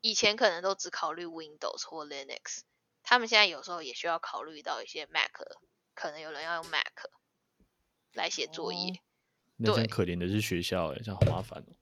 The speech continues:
Speaker 1: 但是因为你是大学生，
Speaker 2: 嗯。
Speaker 1: 学校其实不太能说
Speaker 2: No。
Speaker 1: 你三个系统都应该要有。
Speaker 2: 嗯。
Speaker 1: 对。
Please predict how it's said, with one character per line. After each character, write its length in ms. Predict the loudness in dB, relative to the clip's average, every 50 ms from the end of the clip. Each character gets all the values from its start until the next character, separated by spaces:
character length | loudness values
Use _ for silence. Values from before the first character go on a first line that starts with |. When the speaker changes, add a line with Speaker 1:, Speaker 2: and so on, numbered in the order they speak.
| -20 -20 -20 -20 _ _ _ _ _ _ _ _ _ _ _ _ _ _ _ _ _ _ _ _ _ _ _ _ _ _ _ _ _ _ _ _ _
Speaker 1:
但 180 | 8 8 8 8
是 120 | 8 6
因 120 | 6 6 6
为 120 | 4 2
你 140 | 2 0 -2
是 120 | -2 4
大 260 | 8 10 10 10 10
学 200 | 6 2 -4 -4
生， 180 | -4 -4 -6 -6
Speaker 2:
嗯。 140 | -8 -12 _ _ _ _ _ _ _ _ _ _ _ _ _ _ _ _ _ _ _ _ _ _ _ _
Speaker 1:
学 240 | -10 -2 4 4 6
校 180 | 8 10 8 8
其 160 | 8 4 -4
实 160 | -4 -6 -8 -8
不 160 | _ -4 2
太 180 | 6 8 8
能 200 | 8 6 -4 -8
说 440 | -8 -6 -6 -4 -4 -4 -4 -6 -6 _ _ _ _ _ _ _ _ _ _ _ _ _ _ _
Speaker 2:
No。 220 | -8 -6 -6 -4 -4
Speaker 1:
你 160 | -6 -8 -6
三 300 | 2 8 8 8 8 8
个 100 | 4 2
系 200 | 2 0 -4 -4
统 200 | -6 -8 -8 -6
都 160 | -6 -6 -6
应 60 | -6 -6
该 140 | -8 -6 -4
要 240 | -4 -4 -6 -6
有。 280 | -8 -10 -12 -12 -12 -16 _ _ _ _ _ _ _ _ _ _ _ _ _ _ _ _ _ _ _ _ _ _ _ _ _
Speaker 2:
嗯。 340 | -20 -20 -20 -20 -20 -20 _ _ _ _ _ _ _ _ _ _ _ _
Speaker 1:
对。 420 | -8 -6 -6 -6 -8 -12 -14 -16